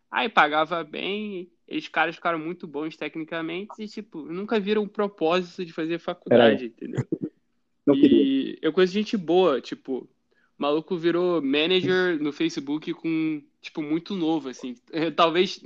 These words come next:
Speaker 1: ele não conseguisse se ele tivesse feito faculdade, que ele ia perder, sei lá, quatro, cinco anos da vida dele.
Speaker 2: Uhum.
Speaker 1: Mas eu conheço, eu, a, não é uma pessoa, não,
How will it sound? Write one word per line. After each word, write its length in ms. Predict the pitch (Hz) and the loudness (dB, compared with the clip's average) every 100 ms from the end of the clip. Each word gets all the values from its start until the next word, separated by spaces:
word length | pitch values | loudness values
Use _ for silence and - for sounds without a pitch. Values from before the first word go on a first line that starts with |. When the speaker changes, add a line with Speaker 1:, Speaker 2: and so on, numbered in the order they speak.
| - | -2
Speaker 1:
ele 160 | 185 | 0
não 140 | 185 202 | 2 2
conseguisse 480 | 208 202 170 170 170 | 0 -2 -6 -6 -4
se 40 | |
ele 80 | 170 | -4
tivesse 260 | 160 160 - | -2 -4 -4
feito 180 | 160 | -8
faculdade, 500 | - 165 - 175 147 | -6 -8 -4 -4 -4
que 80 | - | -4
ele 60 | 135 | -8
ia 60 | |
perder, 340 | 135 147 151 147 _ _ | -6 -6 -6 -8 _ _
sei 160 | - 139 | -10 -8
lá, 80 | 123 | -6
quatro, 400 | - 156 156 - | 0 2 0 -4
cinco 280 | 160 147 | -8 -6
anos 140 | 139 135 | -6 -6
da 60 | |
vida 180 | 127 131 | -8 -8
dele. 200 | 127 127 | -2 6
Speaker 2:
Uhum. 200 | 185 156 190 - _ _ _ _ _ _ | 8 8 2 -10 _ _ _ _ _ _
Speaker 1:
Mas 340 | 131 131 135 135 | -10 -6 -6 -6
eu 100 | 151 | -8
conheço, 760 | 151 170 180 185 202 190 165 98 _ _ - | -4 -2 -2 -2 -4 -2 -4 -8 _ _ -12
eu, 140 | 143 - _ | -12 -12 _
a, 160 | - - - | -6 -6 -4
não 200 | 175 220 | 2 4
é 60 | |
uma 160 | 247 254 | 4 2
pessoa, 300 | 277 - 247 | 0 0 2
não, 180 | 180 | 2